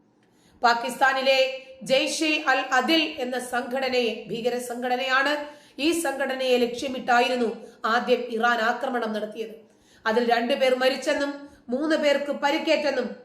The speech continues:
പാകിസ്ഥാൻ വിദേശകാര്യ മന്ത്രാലയം അറിയിക്കുന്നു. പാകിസ്ഥാനിലെ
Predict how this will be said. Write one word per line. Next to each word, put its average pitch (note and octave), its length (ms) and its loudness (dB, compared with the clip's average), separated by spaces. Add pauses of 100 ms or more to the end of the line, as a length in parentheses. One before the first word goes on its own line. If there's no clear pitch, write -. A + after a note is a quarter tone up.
പാകിസ്ഥാൻ B3 520 -2
വിദേശകാര്യ B3 640 -2
മന്ത്രാലയം A3+ 640 -2
അറിയിക്കുന്നു. G#3+ 440 -6 (880)
പാകിസ്ഥാനിലെ D4+ 1080 2